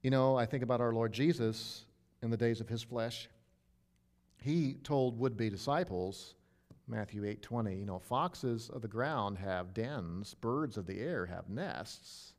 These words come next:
but the Son of Man doesn't have anywhere to put his head." Now, the Son of Man has had a glorious future ahead of him.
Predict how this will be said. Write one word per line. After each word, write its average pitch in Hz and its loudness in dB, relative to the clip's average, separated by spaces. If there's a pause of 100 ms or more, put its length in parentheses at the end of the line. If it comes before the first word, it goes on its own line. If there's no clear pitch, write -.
(960)
but - -20
the - -16
Son 208 2
of 202 2
Man 175 4
doesn't 135 2
have 135 2
anywhere 165 2
to - -2
put - -8
his - -14
head." - -16 (2750)
Now, 104 -2
the - -10
Son 196 2
of 113 -2
Man 123 2
has 113 -2 (280)
had 117 -4
a 95 -2
glorious 117 0
future 202 -4
ahead 87 -6
of - -14
him. - -10